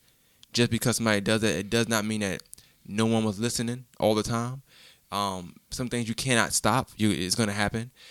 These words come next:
and I think it's, uh, it's just distasteful and kind of, uh, um, selfish to just assume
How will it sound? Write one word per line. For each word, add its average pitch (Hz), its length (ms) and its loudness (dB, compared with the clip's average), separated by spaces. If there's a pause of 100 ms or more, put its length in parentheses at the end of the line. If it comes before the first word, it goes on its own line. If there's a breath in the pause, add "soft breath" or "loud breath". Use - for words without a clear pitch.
(120 loud breath)
and 110 120 -6
I 104 40 -2
think 113 260 -2
it's, 104 300 -4
uh, 95 460 0
it's 101 160 -4
just 101 260 -4
distasteful 107 680 0
and 95 100 -4
kind 101 240 -4
of, 95 220 -10
uh, 95 280 -8 (960 soft breath)
um, 90 520 -8
selfish 117 520 2
to 107 100 -6
just 95 260 -2
assume 101 520 0